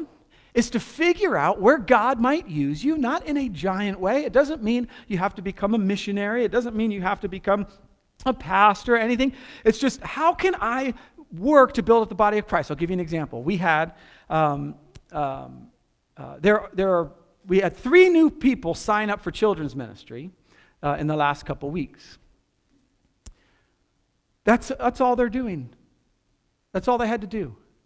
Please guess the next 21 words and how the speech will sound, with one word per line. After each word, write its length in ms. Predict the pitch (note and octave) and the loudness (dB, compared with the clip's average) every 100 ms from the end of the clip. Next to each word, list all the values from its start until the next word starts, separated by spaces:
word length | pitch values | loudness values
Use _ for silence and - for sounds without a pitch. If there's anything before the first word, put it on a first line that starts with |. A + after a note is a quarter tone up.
| _ _ _ _ _ _ _ _ - | _ _ _ _ _ _ _ _ 0
And 140 | G#3+ | 4
they're 100 | G#3+ | 4
building 440 | D#3+ A3 A#3 A#3 A3 | 4 6 6 4 0
up 100 | A3 | -2
the 80 | |
body 240 | G3+ G3+ G3+ | -2 -2 -2
of 100 | - | -6
Christ 480 | A#3 G#3 C3+ - - | -10 -12 -14 -20 -10
because 360 | G#3+ G3 - - _ - | -4 -2 -4 -8 _ -4
there's 160 | F3+ | 0
gonna 200 | A3+ A3 | 2 2
be 140 | F#3+ F#3+ | 0 -2
little 300 | F#3 A#3+ C4 | 0 0 -2
kids 560 | - A#3+ C#3 - - - _ _ _ _ _ _ _ _ _ _ _ _ _ - | -4 -6 -8 -14 -20 -20 _ _ _ _ _ _ _ _ _ _ _ _ _ -4
over 280 | F#3 F#3+ G#3+ | -2 0 0
in 100 | G#3+ | 0
those, 200 | G#3+ - - _ | -4 -8 -18 _
over 340 | A3+ G3 G3+ A3 | -6 -4 -2 -4
in 80 | A3 | -2
those 220 | G#3+ G#3+ | -6 -6
rooms 420 | C4+ A3 B2+ | -8 -8 -12